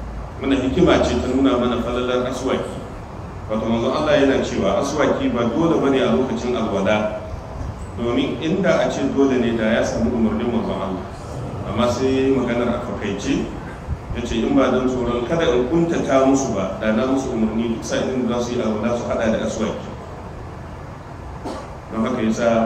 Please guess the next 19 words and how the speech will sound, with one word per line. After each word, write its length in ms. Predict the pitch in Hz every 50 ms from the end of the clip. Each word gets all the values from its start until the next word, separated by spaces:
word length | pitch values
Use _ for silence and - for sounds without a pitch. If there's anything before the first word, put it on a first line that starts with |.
| 113 - - - - - - - - - - - - - - - - 98
amfani 360 | 98 101 107 101 101 117 123
da 120 | 123 120 110
aswaki 440 | 110 - 127 110 107 - - - 113
yana 100 | 110 110
da 120 | 101 92 92 98
falala, 280 | 107 110 113 110 110 101 - - - - - -
akwai 160 | - 123 123
hadisai 380 | 113 110 92 95 - - 117 113
masu 260 | 113 110 107 - - -
ɗimbin 280 | 123 - 120 123 123
yawa 220 | 120 117 107 - -
a 40 | -
kan 140 | 107 - -
shi. 140 | - - - - - - - - - - - - - - - - - - - - - - - - -
Sai 240 | - 127 131 139 139
ya 60 | 135
ce, 160 | - 131 123 110
"Na 100 | 110 110
biyu, 500 | - - 156 160 160 156 156 156 156 156